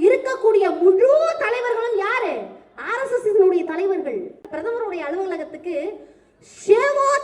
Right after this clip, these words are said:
தீர்த் அப்படின்னு பேர் வச்சிருக்காங்களாம். இந்த பேர் வைத்ததற்கு பின்னாடி உள்ள காரணங்கள் நீங்க கேட்டீங்கன்னா, இந்தியாவை மிக முக்கியமான ஒரு மாநிலமாக முன்னேற்றுவதற்காக இப்படி ஒரு திட்டத்தை அவர்கள் போட்டிருக்கிறார்கள்.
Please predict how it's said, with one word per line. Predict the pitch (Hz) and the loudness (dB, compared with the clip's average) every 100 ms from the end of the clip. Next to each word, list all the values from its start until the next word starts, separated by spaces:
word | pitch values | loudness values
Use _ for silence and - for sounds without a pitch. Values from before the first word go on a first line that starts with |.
| - | -6
தீர்த் | 415 480 605 - - | -4 -4 -4 -10 -14
அப்படின்னு | 285 359 359 427 381 294 539 - - _ | -12 -2 -2 0 -4 -6 -10 -12 -20 _
பேர் | 440 494 427 | -8 -6 -8
வச்சிருக்காங்களாம். | 320 285 233 214 - _ _ _ | -10 -14 -14 -18 -20 _ _ _
இந்த | 349 427 | -6 -4
பேர் | - - 302 571 679 | -6 0 2 2 0
வைத்ததற்கு | 622 554 466 466 311 - 339 | -2 0 0 0 -4 -12 -8
பின்னாடி | 415 605 587 | -4 -4 0
உள்ள | 466 381 | 0 0
காரணங்கள் | 311 320 587 508 415 | -4 -8 -8 -4 -4
நீங்க | 330 277 311 | -4 -8 -12
கேட்டீங்கன்னா, | 370 - 269 415 571 330 208 - _ - | -10 -10 -8 -6 -6 -6 -10 -18 _ 2
இந்தியாவை | 339 - 659 622 480 370 | 2 2 -6 -6 0 0
மிக | 285 - 494 | 0 -2 -2
முக்கியமான | 330 320 587 587 587 571 | -4 -6 -6 -4 -4 -2
ஒரு | 480 370 | 0 0
மாநிலமாக | 320 453 466 349 330 571 359 | 0 -2 -2 -2 -2 -4 2
முன்னேற்றுவதற்காக | 392 571 622 - 453 339 311 302 262 - 571 | 0 0 -6 -2 -2 0 -4 -8 -10 -8 -8
இப்படி | 381 370 - 466 466 453 | -8 -10 -10 -10 -6 -6
ஒரு | 302 262 - | -6 -6 -6
திட்டத்தை | 339 330 381 - 349 554 - - | -6 -4 -6 -4 -4 -6 -8 -16
அவர்கள் | 302 381 440 - 320 | -8 -2 -2 -2 -4
போட்டிருக்கிறார்கள். | 415 427 370 - 262 277 523 | -4 -4 -6 -6 -8 -8 -8